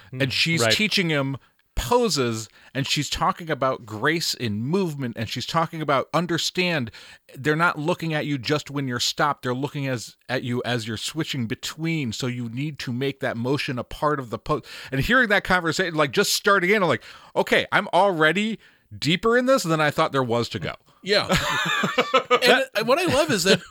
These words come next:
Speaker 3: Arnold is also in a situation where you're in the late nineteen seventies. This is a super macho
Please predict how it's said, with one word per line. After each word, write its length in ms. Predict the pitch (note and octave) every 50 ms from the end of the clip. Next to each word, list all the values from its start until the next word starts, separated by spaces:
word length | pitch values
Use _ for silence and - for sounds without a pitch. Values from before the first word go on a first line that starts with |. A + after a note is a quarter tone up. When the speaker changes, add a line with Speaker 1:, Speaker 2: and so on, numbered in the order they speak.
| - G#3 F3+
Speaker 3:
Arnold 360 | - F#3+ G#3 C4 E4 E4+ D#4 C4+
is 160 | G3+ E3+ E3
also 540 | E3+ F3+ F#3+ - - G#3 F3 D#3+ D3+ D3+ - - -
in 160 | G3 G3+ A#3+
a 40 | -
situation 840 | - - F#3 - - D#3+ C#3+ C#3 C3 C#3+ - - - B2 A2+ A#2 A#2+ B2+
where 460 | B2+ B2+ A#2+ A#2+ A#2 A#2+ A#2 A2+ A2+ - _ _ _ - - - _
you're 220 | - C#3+ C3+ C#3 D#3
in 320 | F3 F#3+ G3+ G3 F#3+ F#3+ -
the 120 | - D#3+ D3+
late 240 | D3+ D3 D3 C#3+
nineteen 340 | C#3 C3+ C3+ B2+ - C3+ C3
seventies. 600 | A#2+ - - A2+ G#2+ A#2 G#2+ G#2+ G#2 G#2 G#2 -
This 200 | - F3 G#3+ G#3+
is 120 | A3 D3 B2+
a 100 | G#2 G#2
super 580 | - - - - - F#3+ F#3+ F3 - E3+ D3 C3+
macho 600 | B2+ A#2+ C3 B2+ B2 - - C3+ A#2 A#2 A#2 A#2